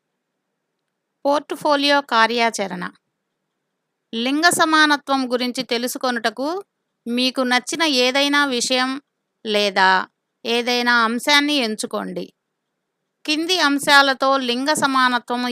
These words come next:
ఏ విధంగా సాధ్యపడుతుందో సమగ్రపరచండి. విజువల్స్, విషయము, బోధన అభ్యాస ప్రక్రియ,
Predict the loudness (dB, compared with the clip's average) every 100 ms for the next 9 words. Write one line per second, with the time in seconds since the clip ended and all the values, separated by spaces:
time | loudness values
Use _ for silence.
0 | 0 2 0 0 -2 0 0 2 2 0
1 | 0 -2 -2 -2 -6 -4 -4 -2 -2 -2
2 | -4 -4 -2 -6 -10 -12 -12 -16 _ _
3 | _ _ _ _ _ _ _ _ _ -8
4 | -4 -2 0 0 0 -4 -12 -14 _ _
5 | _ _ _ _ _ -12 -6 -2 -2 -2
6 | -2 -4 -6 -8 _ _ _ _ _ _
7 | _ _ _ _ _ -20 -6 0 2 2
8 | 0 2 2 2 0 -2 0 0 0 -4
9 | -4 -4 -4 -6 -2